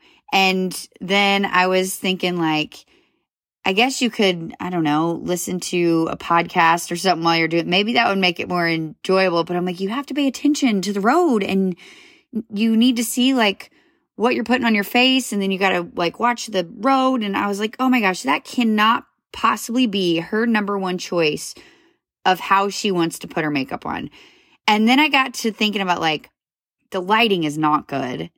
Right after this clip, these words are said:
And then I'm like, "Well, like, I don't know." Maybe she was out the door for some reason late, and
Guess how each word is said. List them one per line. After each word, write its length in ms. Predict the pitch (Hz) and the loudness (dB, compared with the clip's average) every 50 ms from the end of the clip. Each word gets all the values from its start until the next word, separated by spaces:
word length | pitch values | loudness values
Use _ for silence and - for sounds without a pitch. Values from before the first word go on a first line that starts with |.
| _ _ _ _ _ _ _ _ - | _ _ _ _ _ _ _ _ -4
And 140 | 185 180 190 | -2 0 0
then 80 | 196 | 0
I'm 100 | 202 202 | 2 2
like, 200 | 202 196 185 - - - - _ - | 2 0 0 -2 -6 -18 -20 _ -6
"Well, 400 | 196 190 226 247 262 277 - - - _ | -2 2 2 4 2 2 0 -4 -8 _
like, 300 | - - 202 202 190 - _ _ _ _ _ _ _ _ _ _ _ _ _ _ - | -8 -4 -4 -4 -4 -6 _ _ _ _ _ _ _ _ _ _ _ _ _ _ -6
I 80 | 214 | -2
don't 180 | 240 269 269 233 | -2 0 0 0
know." 440 | 240 262 262 226 190 185 185 - - - _ _ _ _ _ _ - _ _ _ _ _ _ _ _ _ - | 2 2 2 4 2 2 0 -4 -8 -14 _ _ _ _ _ _ -20 _ _ _ _ _ _ _ _ _ -8
Maybe 260 | - 214 226 247 285 | -2 0 2 2 2
she 120 | 269 - 302 | 0 0 0
was 160 | 262 240 220 | 0 0 0
out 400 | - - 233 233 247 247 226 - | 2 2 2 4 2 2 0 -2
the 60 | 208 214 | -2 -2
door 500 | 180 202 196 196 196 196 202 107 - - _ - - - - - - | 2 2 4 4 4 2 0 -2 -6 -10 _ -20 -20 -20 -20 -16 -8
for 140 | - 185 175 | -6 -6 -4
some 200 | - - 202 190 | -2 -2 -2 0
reason 320 | 185 190 190 180 180 180 | 0 0 0 0 -2 -2
late, 360 | 170 165 160 165 170 170 - _ | 0 2 2 2 0 0 -4 _
and 480 | - 175 170 170 170 165 165 165 165 165 | -2 0 2 2 2 2 2 0 -2 -4